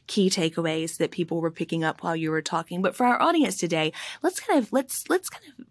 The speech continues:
look at, um, one in particular. And we'll start with, you talked a lot about M and A activity, mergers and acquisitions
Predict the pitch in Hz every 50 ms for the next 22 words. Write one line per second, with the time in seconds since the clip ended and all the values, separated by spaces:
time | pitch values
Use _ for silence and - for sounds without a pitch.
0 | _ - 214 226 220 - - 190 185 180 175 170 - - - - - - - -
1 | - _ - 190 185 180 175 - 214 247 247 247 233 208 202 - - 170 - 151
2 | 139 131 - - - _ _ _ _ _ - - - - _ - 196 208 208 -
3 | - - 233 247 277 - - 180 175 165 165 165 - - - _ _ _ _ _
4 | _ _ _ _ _ _ _ _ _ _ _ - 247 247 247 262 262 - 294 240
5 | 196 202 196 185 185 185 - _ 190 196 196 190 170 170 170 - - - - -
6 | 160 - - 160 170 160 160 160 175 170 175 180 180 175 175 - 170 165 165 165
7 | 160 - - 175 170 170 -